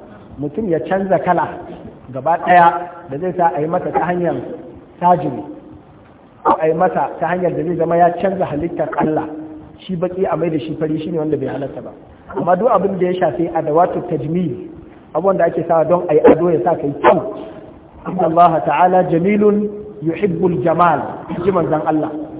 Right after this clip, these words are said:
sallallahu alaihi wasallama. Don haka irin waɗannan yan shafe-shafe, abin da za ka kiyaye abubuwa guda uku. Abu na farko, ya zama ba irin wanda zai canza halittar Allah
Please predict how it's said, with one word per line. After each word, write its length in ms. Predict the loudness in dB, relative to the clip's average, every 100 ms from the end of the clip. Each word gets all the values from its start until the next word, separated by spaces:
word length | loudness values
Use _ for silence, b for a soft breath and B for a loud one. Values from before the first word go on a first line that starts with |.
| -16 -14 -6
sallallahu 340 | -2 0 2 2
alaihi 180 | 0
wasallama. 340 | -4 -6 -6 -4
Don 120 | -2
haka 200 | 0 -2 0
irin 140 | 0 2
waɗannan 340 | 0 0 -2
yan 140 | -2 0
shafe-shafe, 640 | 0 -2 -4 -2 0 0 0 -8 -12 -16 -10 -6
abin 240 | -2 0
da 100 | 2
za 140 | 2
ka 100 | 2
kiyaye 320 | -4 2 4 6
abubuwa 260 | 4 4
guda 200 | 2 0
uku. 120 | -2 -6 -12 -18 -20 -20 -20 -20 -20 -20 -20 -20 -20 -20 -14
Abu 140 | -8 -4
na 100 | 0
farko, 360 | 0 4 8 8 6 0 -6 -10 -8
ya 80 | -2 6
zama 200 | 6 6
ba 220 | 4 2 0
irin 240 | 0 2
wanda 240 | 0 2 0
zai 200 | 0 0 0
canza 260 | 0 0
halittar 460 | -2 -4 -4 -4 -6 0
Allah 260 | 2 2